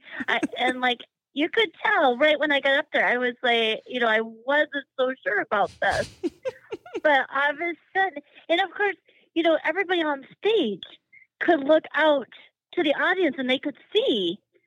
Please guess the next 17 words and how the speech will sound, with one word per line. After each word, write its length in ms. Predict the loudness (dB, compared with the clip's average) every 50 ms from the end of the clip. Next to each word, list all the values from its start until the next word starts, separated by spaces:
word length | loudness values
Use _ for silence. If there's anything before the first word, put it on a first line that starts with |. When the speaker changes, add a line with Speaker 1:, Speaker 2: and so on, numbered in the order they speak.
| _ _ _ -2
Speaker 1:
the 100 | 2 2 4
actual 360 | 4 2 -2 -2 -4 -4 -4
people. 560 | -4 -4 -8 -8 _ -4 -4 -4 -4 -8 -12 _ _ _
Speaker 2:
Yep. 200 | -2 -2 -2 -2 -4 _ _ _
Speaker 1:
You 120 | -2 0 2
know, 140 | 4 4 4
and 220 | 2 0 -2 -4 -4
for 100 | -4 -2
me, 140 | -2 -2 -4 -4 -6 -10 -14 _ _ _ _ _ _ _ _ -2
I 80 | -2 -2
couldn't 320 | 0 0 0 0 0 -2 -4 -2
see 140 | -2 -2 -2 0
anybody. 600 | 0 0 0 0 0 -2 -2 -2 -2 -4 -8 -8 _ _ _ _ _ _ _ _ _ _ _ _ -6
Speaker 2:
Oh 360 | -2 0 0 2 2 2 2
my 100 | 2 2 4
Speaker 1:
So, 140 | 4 6
Speaker 2:
gosh. 640 | 6 4 2 2 -2 -6 -8 -14 -14 -14 -14 -16 -16